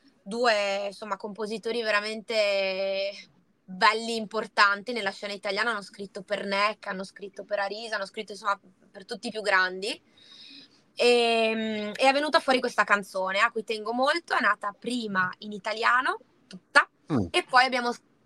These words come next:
Speaker 1: capito che ci stava bene anche una parte in inglese, quindi
Speaker 2: In
Speaker 1: l'abbiamo
Speaker 2: inglese.
Speaker 1: esatto, abbiamo fatto una
Speaker 2: Eh.
Speaker 1: versione italiana, una versione in inglese,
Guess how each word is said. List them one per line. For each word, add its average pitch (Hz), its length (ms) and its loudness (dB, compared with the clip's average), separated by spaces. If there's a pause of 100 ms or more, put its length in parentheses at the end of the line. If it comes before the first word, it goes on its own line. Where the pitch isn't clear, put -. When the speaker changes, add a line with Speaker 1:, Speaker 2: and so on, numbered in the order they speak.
Speaker 1:
capito 247 400 2
che 233 120 0
ci - 120 -6
stava 220 300 2
bene 202 220 2
anche 202 160 -6
una 202 140 2
parte 196 340 -6
in 196 60 -6
inglese, 190 460 -2
quindi 113 240 4
Speaker 2:
In 104 40 6
Speaker 1:
l'abbiamo 104 280 0
Speaker 2:
inglese. 101 200 -6 (480)
Speaker 1:
esatto, 226 460 4
abbiamo 240 200 4
fatto 240 220 4
una 240 80 6
Speaker 2:
Eh. 240 80 4
Speaker 1:
versione 285 260 -2
italiana, 285 300 4
una 349 100 6
versione 226 280 -4
in 226 80 -2
inglese, 277 480 0